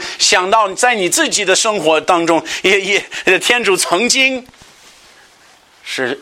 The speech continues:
显示他的能力。你记得啊，主，我记得那一次，我记得那一次。你说：“我明天，我明年还不知道很多事情，最近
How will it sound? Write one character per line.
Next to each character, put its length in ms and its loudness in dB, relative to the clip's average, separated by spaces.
显 320 0
示 240 0
他 200 -2
的 120 -4
能 240 -6
力。 160 -8
你 100 -16
记 160 -6
得 140 -10
啊， 420 -10
主， 180 -12
我 100 -10
记 180 -10
得 80 -12
那 100 -14
一 80 -14
次， 260 -6
我 100 -14
记 200 -6
得 100 -12
那 80 -12
一 100 -14
次。 240 -6
你 60 -6
说 180 0
：“我 20 0
明 220 0
天， 320 2
我 100 2
明 160 0
年 160 2
还 100 2
不 120 -4
知 100 -2
道 280 2
很 120 -6
多 120 0
事 160 -2
情， 280 -2
最 160 0
近 240 0